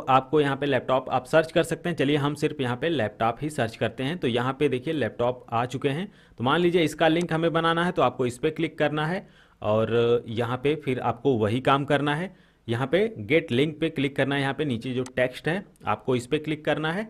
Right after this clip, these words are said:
तो यहाँ पे आपको नीचे लिंक मिल जाएगा, आप देख सकते हैं। आप यहाँ पे इसे कॉपी कर लीजिए, ठीक है, और आप इसे कहीं जाके पेस्ट कर सकते हैं।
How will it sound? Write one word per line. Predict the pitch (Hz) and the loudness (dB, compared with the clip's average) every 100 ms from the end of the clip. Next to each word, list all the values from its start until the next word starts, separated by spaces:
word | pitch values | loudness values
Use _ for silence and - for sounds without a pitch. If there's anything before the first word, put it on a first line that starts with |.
| - - | -12 -2
तो | 143 | 2
यहाँ | 135 127 | 2 2
पे | 135 | 2
आपको | 143 139 | 0 2
नीचे | 143 127 120 | 0 0 2
लिंक | 139 131 127 | 4 4 2
मिल | 117 135 | 0 2
जाएगा, | 139 143 156 | 4 4 4
आप | 123 | 2
देख | 113 135 | 0 -2
सकते | 143 151 | -2 -4
हैं। | 165 185 | -4 -4
आप | - 117 123 | -2 -2 -2
यहाँ | 113 | -4
पे | 113 | -2
इसे | 107 - 98 | -4 -4 -6
कॉपी | - 107 147 | -6 -6 -4
कर | 147 | -2
लीजिए, | 147 147 156 175 - - - - | -2 -2 -4 -8 -10 -20 -20 -4
ठीक | 139 | 0
है, | - | 0
और | - 117 120 120 | 2 4 4 2
आप | 120 127 | 0 0
इसे | 117 139 | -6 -6
कहीं | 113 117 190 - _ _ | -6 -8 -10 -16 _ _
जाके | 104 107 107 196 - _ _ | -6 -4 -4 -8 -10 _ _
पेस्ट | 117 110 - | -4 -4 -2
कर | 127 | -4
सकते | - 139 - | -2 -6 -6
हैं। | 156 190 | -8 -8